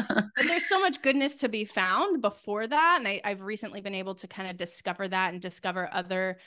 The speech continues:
like, Christian mystics who, uh, teach the tradition of Christianity in just a more open and more inclusive way. And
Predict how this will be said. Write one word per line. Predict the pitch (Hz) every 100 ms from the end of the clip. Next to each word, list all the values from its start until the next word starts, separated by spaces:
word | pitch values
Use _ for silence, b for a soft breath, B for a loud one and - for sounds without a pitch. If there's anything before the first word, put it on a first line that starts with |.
| b b b _ _
like, | - 185 180 175 - _ _ _
Christian | - 233 - 214 202
mystics | 175 - 220 214 - - - - -
who, | 214 185 175 175 175 175
uh, | - 175 165 165
teach | - 240 220 -
the | 190 196 180 180 175 - _ _ _ _ _ _
tradition | - 277 233 226 269 277
of | 285
Christianity | - 285 277 269 262 269
in | 208 196
just | 190 180
a | 196
more | 185 190 196 190 -
open | 180 175 226 240
and | 202
more | 185 180
inclusive | 185 180 - 180 - 185 196
way. | 170 175 226 311
And | - 202 202 185 185 180